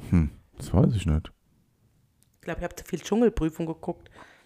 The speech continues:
Speaker 2: Warum sollen die das Gehirn von Albert Einstein essen? Die haben das bestimmt untersucht, ob da irgendwelche
Speaker 1: Best-
Speaker 2: Windungen mehr drin sind.
Speaker 1: Ja, m, bestimmt untersucht. Aus welchem Grund auch immer.
Speaker 2: So, ich lese mal das nächste vor.
Speaker 1: Aha.
Speaker 2: Albert Einsteins Gehirn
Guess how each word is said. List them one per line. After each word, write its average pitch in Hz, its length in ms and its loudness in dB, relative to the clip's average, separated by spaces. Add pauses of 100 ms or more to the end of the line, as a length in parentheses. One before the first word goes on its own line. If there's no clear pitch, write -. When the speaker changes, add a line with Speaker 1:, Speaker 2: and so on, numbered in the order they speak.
(100)
Speaker 2:
Warum 165 180 -4
sollen 165 200 0
die 160 60 -2
das 160 220 -4
Gehirn 196 300 0
von - 180 -4
Albert 165 300 0
Einstein 165 520 -2
essen? 160 300 -6 (300)
Die 180 60 4
haben 170 100 4
das - 100 -12
bestimmt - 400 -2
untersucht, 170 640 -2
ob - 160 -8
da 151 80 0
irgendwelche 160 640 0
Speaker 1:
Best- 151 180 4
Speaker 2:
Windungen 160 440 4
mehr 165 180 2
drin 156 340 -4
sind. 151 320 -2 (320)
Speaker 1:
Ja, 117 320 6
m, 76 720 -6 (260)
bestimmt 135 640 2
untersucht. 101 680 4 (240)
Aus 87 140 0
welchem 98 240 4
Grund 92 200 0
auch 87 140 0
immer. 85 360 -4 (280)
Speaker 2:
So, 185 60 0
ich 180 120 4
lese 214 220 4
mal 202 80 4
das - 120 -4
nächste 226 280 -2
vor. 180 260 4
Speaker 1:
Aha. 135 200 6 (440)
Speaker 2:
Albert 294 400 8
Einsteins 202 540 4
Gehirn 254 440 6